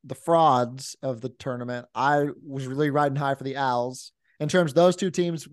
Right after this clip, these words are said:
cracked the top twenty-five during the season, and I actually thought Florida Atlantic deserved that spot when they were in it and not Charleston.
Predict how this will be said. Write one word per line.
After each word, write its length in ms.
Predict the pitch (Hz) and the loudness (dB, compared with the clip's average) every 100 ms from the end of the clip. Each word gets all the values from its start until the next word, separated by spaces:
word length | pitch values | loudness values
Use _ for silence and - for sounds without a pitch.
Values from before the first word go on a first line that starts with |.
| 151 - - | -16 -16 -2
cracked 260 | 160 151 | -2 -2
the 60 | 143 | -6
top 260 | 156 147 | -6 -6
twenty-five 480 | - 147 135 143 143 | -6 -8 -4 -2 -2
during 240 | 139 143 139 | -2 -6 -6
the 80 | |
season, 520 | 127 156 147 139 147 143 _ _ | -8 -8 -8 -8 -12 -14 _ _
and 380 | 160 156 143 139 127 | -4 -2 0 -2 -2
I 180 | 151 156 | 0 0
actually 240 | 151 160 | 0 -4
thought 260 | - 156 147 | -4 -4 -2
Florida 200 | 156 147 | -4 -4
Atlantic 340 | 147 147 139 | -6 -8 -8
deserved 380 | 139 135 160 170 | -6 0 0 2
that 200 | 180 185 | 0 0
spot 380 | - 180 185 160 | -2 -2 -2 -4
when 100 | 131 | -6
they 140 | 143 | -6
were 140 | 156 | -4
in 100 | 165 | -4
it 100 | 170 | -6
and 100 | 135 | -8
not 220 | 123 135 123 | -8 -10 -8
Charleston. 600 | 160 156 160 185 180 | -6 -6 -6 -10 -12